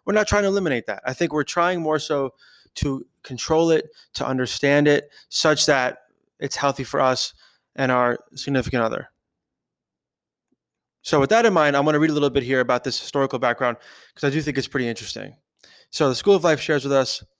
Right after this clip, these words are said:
"In the middle of the eighteenth century in Europe, a revolution of ideas began that has now spread around the world,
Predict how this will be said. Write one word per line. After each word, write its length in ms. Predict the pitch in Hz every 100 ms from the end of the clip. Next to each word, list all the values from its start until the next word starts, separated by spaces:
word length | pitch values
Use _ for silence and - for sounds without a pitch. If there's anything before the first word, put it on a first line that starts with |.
| _ _ _ _ _ _ _ _ _ -
"In 80 |
the 80 | 156
middle 240 | 165 220 233
of 80 |
the 100 | 170
eighteenth 320 | 156 151 160 147
century 460 | 151 139 - 139
in 80 | 127
Europe, 340 | 120 113 110 -
a 140 | 135
revolution 480 | 139 139 156 165 170
of 120 | 147
ideas 360 | 143 127 131 120
began 460 | 131 123 110 107
that 100 | 117
has 140 | 117 123
now 180 | 127
spread 260 | 127 - 135
around 220 | 120 117
the 80 | 117
world, 340 | 113 117 -